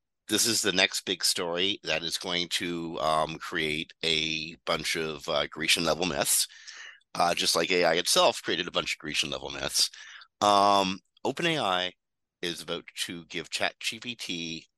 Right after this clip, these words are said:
better quote unquote memory. So if you tell it something about you, your life, or something important to you,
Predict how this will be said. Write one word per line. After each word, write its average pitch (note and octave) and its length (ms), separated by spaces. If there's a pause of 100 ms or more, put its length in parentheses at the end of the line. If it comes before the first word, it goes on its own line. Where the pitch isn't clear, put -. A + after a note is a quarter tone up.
(460)
better G2+ 320
quote F#2 240
unquote E2+ 360
memory. D2+ 460 (1900)
So F2+ 580 (280)
if F2+ 240
you G2 140
tell A2 260
it A#2+ 100
something B2+ 380
about G#2 240
you, A2 280
your G2+ 200
life, F#2 420
or E2+ 180
something F#2+ 380
important F2+ 440
to A2 140
you, B2 280